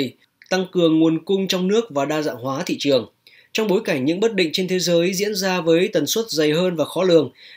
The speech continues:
Việt Nam cần có chiến lược xây dựng thể chế kinh tế, nâng cao khả năng chống chịu và tính tự chủ của nền kinh tế,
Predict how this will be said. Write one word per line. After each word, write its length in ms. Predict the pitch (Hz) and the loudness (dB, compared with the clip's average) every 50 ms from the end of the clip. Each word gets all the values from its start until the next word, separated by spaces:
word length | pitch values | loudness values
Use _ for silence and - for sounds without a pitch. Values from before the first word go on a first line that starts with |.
| - | -2
Việt 180 | 135 151 156 165 | 2 2 2 2
Nam 240 | 175 175 180 180 170 - | 2 0 0 0 2 2
cần 180 | 170 151 147 | 2 2 2
có 120 | 151 175 175 | 2 0 0
chiến 160 | - 180 190 | 0 0 0
lược 200 | 214 190 156 - | 2 0 0 0
xây 200 | - 180 180 170 | 0 -2 0 0
dựng 260 | 156 170 160 - - | 2 0 0 0 -2
thể 180 | - 160 135 120 - | -2 -2 0 0 0
chế 180 | - 147 151 | 0 0 0
kinh 220 | 156 - 170 143 139 | 0 0 -2 -2 2
tế, 300 | 151 139 139 151 175 196 - _ - - - | 2 2 4 2 0 -2 -6 _ -20 -12 -4
nâng 180 | 156 185 196 185 | -2 -2 -2 -2
cao 240 | 190 202 196 190 | -2 -4 -4 -4
khả 120 | 185 - 127 | -4 -4 -4
năng 160 | 147 170 165 | -2 -2 -2
chống 140 | - 190 214 190 | -2 -4 -4 -2
chịu 280 | - 180 151 - 120 120 | 0 0 0 -2 -4 -4
và 140 | 139 139 135 | -4 -4 -4
tính 260 | 131 - 147 170 202 | -2 -2 -4 -2 -2
tự 120 | - 160 135 | -2 -4 -2
chủ 200 | - - 143 123 | 0 0 0 0
của 120 | - 131 127 | -2 -2 -4
nền 140 | 131 123 | -4 -2
kinh 160 | - 151 147 143 | -4 -4 0 2
tế, 340 | 151 143 151 156 180 208 | 2 2 2 2 0 -4